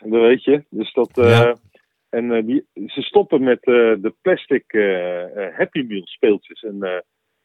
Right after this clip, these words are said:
Speaker 1: nou, die hebben we in het verleden, hè, op die leeftijd, hè, een beetje kleuterschool, begin lagere school, dan, eh,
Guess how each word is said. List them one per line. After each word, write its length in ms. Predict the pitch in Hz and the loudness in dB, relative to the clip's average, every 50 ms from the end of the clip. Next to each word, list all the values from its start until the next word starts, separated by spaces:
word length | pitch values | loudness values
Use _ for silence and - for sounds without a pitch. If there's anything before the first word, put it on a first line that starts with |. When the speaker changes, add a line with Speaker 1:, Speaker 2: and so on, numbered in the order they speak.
| _ | _
Speaker 1:
nou, 240 | - 110 117 131 120 | -2 0 0 0 0
die 220 | 101 117 120 120 123 | 0 0 0 2 0
hebben 180 | 135 131 131 | 0 0 0
we 120 | 139 135 139 | 0 0 0
in 80 | 131 | -2
het 140 | 131 120 - | -6 -8 -6
verleden, 400 | - 139 131 139 143 143 131 131 127 | -4 0 2 2 2 2 2 0 0
hè, 60 | 147 | 0
op 120 | 151 123 - | -2 -6 -6
die 120 | - 113 | -4 0
leeftijd, 580 | 110 117 123 127 120 - - 120 117 123 120 - | 2 2 2 2 0 -2 -4 -4 -2 -2 -4 -4
hè, 80 | 120 120 | -6 -6
een 80 | 123 - | -8 -8
beetje 360 | - 98 104 101 - - 98 | -8 -8 -8 -6 -6 -10 -14
kleuterschool, 640 | _ - 123 127 131 - - - - - - 120 123 123 | _ -2 0 0 0 -2 -6 -12 -12 -6 -4 -4 -4 -6
begin 260 | 117 - 120 120 117 | -6 -6 -4 -4 -2
lagere 400 | 117 110 110 110 107 - 107 104 | -2 -2 -2 -2 -4 -6 -8 -8
school, 320 | - - - 120 131 139 131 | -6 -4 -2 -2 -2 -2 -2
dan, 260 | 120 113 113 113 113 | -4 -4 -4 -4 -6
eh, 100 | 113 | -6